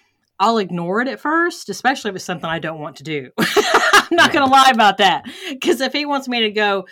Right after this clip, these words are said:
like, there's a story, I'm not gonna get into the whole thing right now. I don't wanna take your time to do that, but there was a story I told on one of my earlier podcasts about him, him telling me to call my dad.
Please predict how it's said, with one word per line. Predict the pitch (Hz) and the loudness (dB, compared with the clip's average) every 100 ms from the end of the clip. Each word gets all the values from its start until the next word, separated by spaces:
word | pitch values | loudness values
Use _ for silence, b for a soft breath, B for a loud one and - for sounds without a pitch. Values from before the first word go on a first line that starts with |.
| B B B | B B B
like, | 214 220 | -6 -4
there's | 277 | -6
a | 226 | -8
story, | - 226 226 | -6 -2 0
I'm | |
not | 220 202 | 0 -2
gonna | 196 | -4
get | 185 | -4
into | 190 185 | -4 -6
the | 170 | -6
whole | 180 | -6
thing | 175 175 | -6 -6
right | 170 175 | -6 -6
now. | 151 151 151 156 107 127 | -6 -6 -6 -8 -14 -10
I | 180 | -8
don't | |
wanna | 175 | -8
take | 170 - | -12 -12
your | 185 | -6
time | 165 | -6
to | 156 | -6
do | 165 | -8
that, | 160 156 | -6 -6
but | 165 160 160 _ b b b b | -4 -6 -6 _ b b b b
there | 220 | -4
was | 226 214 | -2 -4
a | 208 | -8
story | - 202 190 | -6 -2 -2
I | 180 | -2
told | 180 185 175 - | -4 -6 -6 -10
on | 185 180 | -6 -4
one | 180 | -4
of | |
my | 175 | -4
earlier | 175 165 165 | -8 -6 -8
podcasts | 160 165 160 165 160 - | -6 -6 -6 -6 -8 -8
about | 170 160 165 - | -2 -2 -2 -6
him, | 175 185 | -12 -10
him | 170 214 185 | -6 -6 -6
telling | 208 190 185 | -4 -4 -4
me | 175 | -8
to | - | -10
call | - 180 | -4 -4
my | 170 160 | -4 -6
dad. | 147 147 147 113 151 | -6 -6 -6 -8 -14